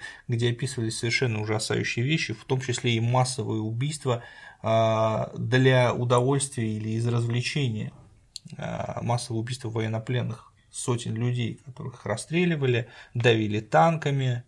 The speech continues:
сжигали, ну, и так далее. Вот. И это, конечно, ужасающие, просто у-, ужа-, ужасающие детали, ужасающие события Великой Отечественной. Вот.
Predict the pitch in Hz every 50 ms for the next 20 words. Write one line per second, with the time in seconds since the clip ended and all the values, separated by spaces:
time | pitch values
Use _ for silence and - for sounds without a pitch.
0 | - - 113 107 104 104 104 107 113 131 143 151 156 156 135 120 117 - 135 139
1 | 135 - - 113 - - 117 117 117 110 - - - - - - _ _ _ _
2 | - - 165 160 - - - - - 127 - 120 120 - - - - - - -
3 | - - - 120 123 - - - 127 120 117 117 - 117 117 113 113 120 123 -
4 | - 117 101 101 - - - - - 120 - - - - - - - - 113 117
5 | 120 127 113 113 - - - 120 113 123 - - 127 120 117 120 123 - - 117
6 | 104 - - - - 104 101 101 104 107 - - 165 156 131 107 104 110 110 110
7 | - - 127 117 117 - - 123 - - 107 101 107 110 101 - - 104 107 -
8 | - _ _ _ _ _ _ _ - - - 120 117 107 110 107 107 107 - 110
9 | 107 113 - 107 101 - - - - - - 120 120 - - - 135 110 110 117
10 | 120 -